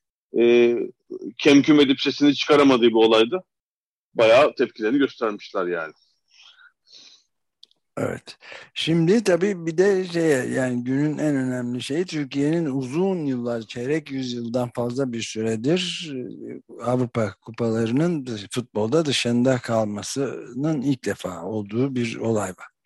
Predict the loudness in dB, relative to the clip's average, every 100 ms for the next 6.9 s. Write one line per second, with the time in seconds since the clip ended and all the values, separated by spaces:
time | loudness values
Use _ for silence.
0 | _ _ _ _ _ _ 6 6 6 4
1 | 2 0 6 8 10 8 0 4 8 10
2 | 10 8 8 6 4 2 4 2 4 6
3 | 8 6 6 4 2 0 0 2 4 6
4 | 6 4 2 _ -8 -6 -4 -2 -4 -4
5 | 0 2 4 2 -2 -4 _ -12 -10 -4
6 | -4 -4 -4 -2 -2 0 2 2 0